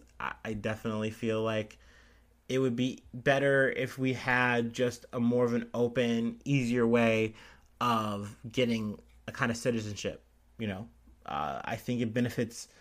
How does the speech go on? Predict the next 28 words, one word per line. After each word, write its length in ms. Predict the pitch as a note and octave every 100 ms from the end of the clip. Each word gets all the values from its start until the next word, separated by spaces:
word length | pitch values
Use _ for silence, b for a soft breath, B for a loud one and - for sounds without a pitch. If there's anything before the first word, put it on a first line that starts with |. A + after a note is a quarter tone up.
| b b b b _ -
us 240 | B2 B2 C3+
as 120 | A#2
a 60 |
whole, 320 | A#2 B2+ B2 C3+
as 140 | A#2
Americans. 560 | A2+ A2+ B2+ D3 D3 C3+
It 60 |
makes 180 | A#2 A2+
us 100 | G#2+
more 140 | A2+
diverse. 380 | A2 G#2 A2 C3
It 40 | C3
makes 160 | G#2
us 80 | G#2
stronger. 640 | - A2+ A#2 B2 C#3 E3+ B B B -
It 460 | - A2+ A2 G#2+ - -
allows 480 | A#2 A2+ A2+ A#2 A2+
us 380 | A2+ A2+ - -
to 720 | B2+ A#2 A2+ A2 G#2+ G#2+ G#2+ A2+
do 200 | A#2 C#3+
what 100 | C3+
we're 100 | A#2
already 220 | C#3+ C#3+
doing 360 | A#2 C#3 D3
on 140 | C3 B2
the 100 | A2+
fucking 460 | - C3 - B2
sly, 720 | A#2 - A#2+ C3 C3 G#2+ A2